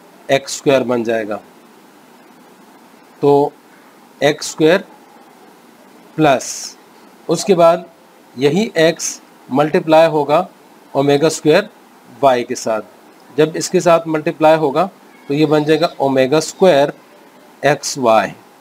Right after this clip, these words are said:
उसके बाद, अ, omega y multiply होगा पहले x के साथ और उसके बाद omega square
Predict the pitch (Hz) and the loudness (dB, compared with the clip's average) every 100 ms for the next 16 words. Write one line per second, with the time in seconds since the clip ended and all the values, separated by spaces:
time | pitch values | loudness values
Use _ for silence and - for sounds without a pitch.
0 | - _ - - - _ - _ 190 - | -20 _ -20 -20 -20 _ -20 _ -6 0
1 | 202 151 147 185 - _ _ - _ _ | 2 4 2 0 -10 _ _ -20 _ _
2 | - - - _ - 139 147 - 151 160 | -20 -20 -20 _ -2 2 2 2 2 2
3 | 160 170 135 139 180 - _ 127 147 151 | 2 2 2 2 -2 -10 _ -2 0 0
4 | 160 160 156 165 160 185 196 _ _ - | 0 2 4 0 0 -2 -4 _ _ -2
5 | 147 160 165 147 147 - 185 175 190 220 | 0 0 -2 -6 -4 -4 -4 0 0 0
6 | - _ _ _ - - - 151 - 165 | -8 _ _ _ -20 -10 -2 0 -2 -8
7 | - 175 147 151 175 - - - 139 147 | -2 2 4 2 0 -14 -16 -4 0 2
8 | 156 - 156 190 | 0 2 2 2